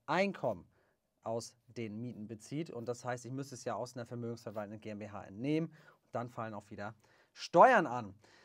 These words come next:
Ich kann jetzt aber hergehen und sagen, ich fahre einen anderen Ansatz. Ich nehme zum Beispiel hier meine eine Eigentumswohnung oder ihr habt dann später viel mehr Wohnungen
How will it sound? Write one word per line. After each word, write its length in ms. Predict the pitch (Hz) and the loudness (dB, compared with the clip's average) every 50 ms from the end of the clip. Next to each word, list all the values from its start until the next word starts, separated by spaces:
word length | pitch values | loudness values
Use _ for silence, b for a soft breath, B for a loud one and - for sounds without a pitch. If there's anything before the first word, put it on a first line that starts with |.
| b b b b b - | b b b b b 0
Ich 140 | - 294 - | 0 0 2
kann 160 | - 240 233 | 0 0 0
jetzt 140 | 226 214 208 | 0 2 4
aber 180 | 202 208 208 | 6 6 6
hergehen 500 | 202 202 208 220 226 202 180 160 175 196 | 6 6 6 4 4 4 2 0 0 0
und 120 | 196 190 - | 0 -4 -4
sagen, 320 | - 180 175 170 185 196 | 2 4 6 6 6 4
ich 100 | 190 170 | 0 -6
fahre 160 | - - 180 | -2 -2 -2
einen 80 | 180 175 | 0 0
anderen 300 | 156 180 214 208 190 156 | 0 0 2 2 2 2
Ansatz. 580 | 135 139 143 147 131 151 151 180 214 - - - | 0 -2 -2 0 2 2 2 2 2 -2 -10 -12
Ich 200 | - 143 - 170 | -12 -10 -6 -4
nehme 180 | 170 180 185 | -4 -4 -4
zum 200 | - - 175 170 | -4 -6 -6 0
Beispiel 560 | 156 147 147 160 160 - - 156 151 151 151 | 0 2 0 0 -2 -4 -4 -2 0 0 0
hier 460 | 147 139 147 147 147 147 139 139 139 131 | 0 -2 -2 0 2 2 2 2 2 0
meine 540 | 135 131 127 127 127 127 123 120 117 - | 0 -2 -2 -2 -2 -4 -4 -6 -8 -6
eine 340 | - 143 139 127 120 120 117 | -6 -4 -4 -4 -4 -6 -4
Eigentumswohnung 880 | 139 190 240 269 - - 143 123 - - 123 123 127 139 160 214 370 - _ _ _ _ _ _ _ _ | -4 -2 -2 -4 -4 -6 -10 -10 -10 -6 -4 -2 0 2 2 0 0 -4 _ _ _ _ _ _ _ _
oder 240 | - 117 113 110 107 | -8 -6 -6 -4 -4
ihr 140 | 104 120 | -2 -2
habt 120 | 127 131 135 | -2 -2 -4
dann 120 | 131 123 | -8 -8
später 340 | 123 - - 127 117 120 113 | -8 -10 -12 -8 -6 -6 -8
viel 220 | - - - 120 | -8 -8 -8 -6
mehr 320 | 117 123 131 143 156 160 147 | -4 0 0 2 2 0 0
Wohnungen 420 | 156 165 180 190 196 208 214 208 | -2 -2 -2 0 -2 -2 -4 -6